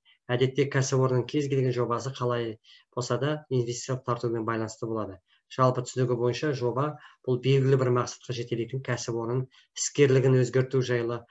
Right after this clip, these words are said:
арнайы ұсыныс. Жобаларды әдет бойынша тактикалық және стратегиялық деп ажыратады. Соңғысының қатарында меншік түрінің өзгерісіне немесе, ә, өндіріс сипатының түбегейлі өзгерісін қарастыратын жобаларды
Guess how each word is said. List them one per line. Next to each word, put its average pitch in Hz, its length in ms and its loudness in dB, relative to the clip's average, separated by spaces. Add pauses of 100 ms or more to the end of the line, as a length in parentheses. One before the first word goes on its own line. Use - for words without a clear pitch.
(240)
арнайы 117 520 -2
ұсыныс. - 500 -2 (540)
Жобаларды 139 500 6
әдет 131 240 2
бойынша 135 320 2
тактикалық 135 480 -4
және 131 240 0
стратегиялық 127 760 0
деп 113 100 -6
ажыратады. 110 560 -6 (480)
Соңғысының 135 480 2
қатарында 131 400 0
меншік 131 400 2
түрінің 127 460 2
өзгерісіне 110 640 -4 (560)
немесе, 127 420 4 (160)
ә, 117 580 -2 (380)
өндіріс 135 380 2
сипатының 131 420 0
түбегейлі 120 540 4 (500)
өзгерісін 120 720 2 (160)
қарастыратын 123 560 -2
жобаларды 110 480 -2